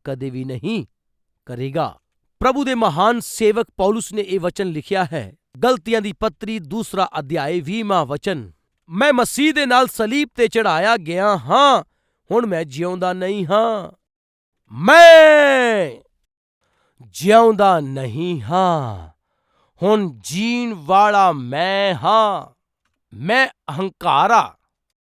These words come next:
ਮੈਂ ਰੂਪੀ ਘਮੰਡ ਸਲੀਬ ਤੇ ਚੜ੍ਹਾਇਆ ਜਾਣਾ ਹੈ।"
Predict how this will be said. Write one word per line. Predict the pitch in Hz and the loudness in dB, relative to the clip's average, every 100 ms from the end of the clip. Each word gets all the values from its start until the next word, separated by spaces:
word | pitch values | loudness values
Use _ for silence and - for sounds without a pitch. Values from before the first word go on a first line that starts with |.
| _ _ _ _ _ | _ _ _ _ _
ਮੈਂ | 104 131 220 269 269 | -12 2 4 6 4
ਰੂਪੀ | 202 156 240 - 214 - | 0 -4 -6 -8 -12 -8
ਘਮੰਡ | 165 151 120 180 190 - _ _ _ _ | -4 -4 0 2 2 -2 _ _ _ _
ਸਲੀਬ | _ - 208 208 254 196 | _ -8 -4 -2 -2 -4
ਤੇ | - 180 | -6 -6
ਚੜ੍ਹਾਇਆ | - 170 135 151 | -4 -4 -2 -4
ਜਾਣਾ | 131 131 120 147 | -6 -10 -8 -8
ਹੈ।" | 95 240 175 98 | -4 -2 -2 -6